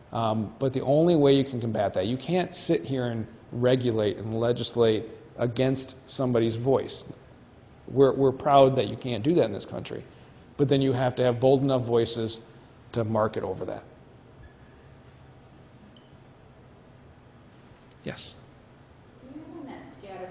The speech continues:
Speaker 2: graph, um, you said when they're further out. It, is
Speaker 1: Yeah.
Speaker 2: it the goal to try and get everybody to the
Speaker 1: Into, into it, no, into the green quadrant there. There's a, there's different quadrants. Uh, depending on the disease process, I mean, you can actually check,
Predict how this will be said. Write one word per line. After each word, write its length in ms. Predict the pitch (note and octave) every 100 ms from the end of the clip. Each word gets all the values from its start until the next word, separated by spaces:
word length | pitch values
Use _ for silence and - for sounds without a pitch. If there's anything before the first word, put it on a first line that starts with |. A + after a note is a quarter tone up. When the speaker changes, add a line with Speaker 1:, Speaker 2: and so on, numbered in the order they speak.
| -
Speaker 2:
graph, 200 | D#3+ D#3 D3 - - D#3+
um, 260 | D3+ D3+ D#3+
you 60 |
said 140 | D#3+ - F3+
when 240 | D#3+ D3+
they're 800 | - - - - - - - E3+
further 180 | D#3+ D3+ -
out. 220 | C#3+ - G3
It, 100 | F#3+ - G#3
is 140 | -
Speaker 1:
Yeah. 100 | B2
Speaker 2:
it 140 | -
the 60 | -
goal 320 | - F#3 F#3 -
to 80 |
try 100 | F#3+
and 140 | F3+ E3+
get 240 | F3 -
everybody 380 | - - - -
to 20 | - - -
the 80 | F#3
Speaker 1:
Into, 360 | E3 E3 D#3 E3
into 180 | E3
it, 100 | D3
no, 280 | C#3+ A2+ G2 -
into 360 | C#3+ C3+ B2+
the 100 | A#2
green 260 | A#2+ B2 A#2+
quadrant 460 | - A#2 G2+ G2+ G2
there. 180 | G2+
There's 240 | G#2 G#2+ A2+
a, 260 | A#2 B2 B2+
there's 200 | B2+ A2+
different 320 | C3+ C3+ B2
quadrants. 680 | B2 A2 A2 A2 A2 - B2+
Uh, 100 | C#3
depending 360 | D#3 F3+ F#3
on 80 | D#3
the 80 | D3
disease 280 | B2 C#3+ C3+
process, 440 | C3+ C3 C3+ - D3+
I 60 |
mean, 180 | C3 A#2+
you 80 | B2+
can 140 | C3
actually 260 | A#2+ A#2 A#2
check, 240 | - B2+